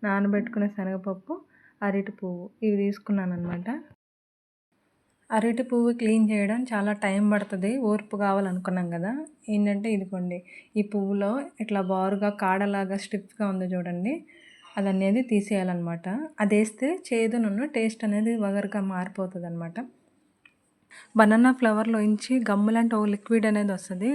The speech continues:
దానివల్ల ఏంటంటే చేతులు నల్లగా అయిపోతాయి అనమాట. ఇలా పేపర్ గ్లవ్ కానీ చేతులకు ఆయిల్ రాసుకుని కానీ క్లీన్ చేసుకోవాలి, అప్పుడు చేతులు పాడవకుండా ఉంటాయి. ఒక్కొక్క రేకుని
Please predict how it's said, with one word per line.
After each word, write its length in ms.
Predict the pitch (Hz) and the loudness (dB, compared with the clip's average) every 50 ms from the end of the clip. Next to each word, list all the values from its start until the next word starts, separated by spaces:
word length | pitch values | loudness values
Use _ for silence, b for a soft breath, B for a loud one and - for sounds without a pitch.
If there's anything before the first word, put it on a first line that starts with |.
| 269 233 | 2 2
దానివల్ల 380 | 220 208 208 208 202 196 202 214 214 | 2 0 0 -2 -2 -2 -2 0 0
ఏంటంటే 360 | 214 208 202 196 190 202 247 254 - - | 0 0 0 -2 -2 -4 -4 -4 -4 -4
చేతులు 340 | 220 214 - 226 208 214 214 b b b b b b b b - | -4 -4 -2 -2 -4 -4 -4 b b b b b b b b -2
నల్లగా 320 | 226 208 202 202 214 220 214 | 0 2 2 2 2 2 0
అయిపోతాయి 380 | 202 202 - 202 190 - 190 190 | -2 -2 -4 -6 -6 -6 -6 -6
అనమాట. 340 | 185 185 185 180 180 180 190 - b b b b b b - | -6 -6 -6 -8 -8 -10 -12 -14 b b b b b b -2
ఇలా 180 | 214 214 214 214 | 0 0 0 0
పేపర్ 420 | - 220 202 196 196 - 226 214 208 | 0 0 -2 -2 -2 -2 -2 0 0
గ్లవ్ 240 | 226 220 208 202 202 - - 208 | 0 0 0 -2 -2 -4 -8 -8
కానీ 280 | 202 196 196 202 262 359 440 440 - | -6 -4 0 0 0 0 -2 -4 -4
చేతులకు 440 | - 247 233 226 240 233 233 233 233 202 | 0 0 0 2 2 0 0 2 0 0
ఆయిల్ 240 | 196 196 202 208 208 202 | 0 0 -2 -2 -2 -2
రాసుకుని 480 | 208 202 190 202 202 - - - 202 202 | -2 -4 -4 -6 -6 -6 -4 -4 -4 -2
కానీ 240 | 196 190 190 226 269 262 | -2 -2 0 0 0 0
క్లీన్ 260 | - 233 202 202 196 196 | 0 -2 0 0 0 -2
చేసుకోవాలి, 640 | 190 185 180 - - - 185 175 175 170 170 175 175 240 b b b b b b b b b b b b - | -2 -4 -8 -10 -12 -10 -10 -10 -10 -10 -10 -12 -12 -14 b b b b b b b b b b b b -14
అప్పుడు 220 | 202 - 214 226 226 - | -6 -4 -4 -2 -2 0
చేతులు 280 | 220 214 214 - 226 226 - | -2 -2 -2 -2 -4 -4 -2
పాడవకుండా 560 | 220 202 196 196 196 202 202 208 202 196 196 196 190 190 | -2 -2 -2 -2 -4 -6 -4 -4 -4 -4 -4 -4 -6 -6
ఉంటాయి. 280 | 185 180 - - 247 247 226 - - - _ _ _ _ _ _ _ _ - | -6 -8 -10 -12 -12 -14 -14 -16 -20 -20 _ _ _ _ _ _ _ _ 2
ఒక్కొక్క 400 | 240 226 - 254 247 254 - 294 277 262 | 2 6 8 6 6 6 6 6 6 8
రేకుని 400 | 233 226 226 233 233 - 254 285 | 8 6 6 6 6 4 6 6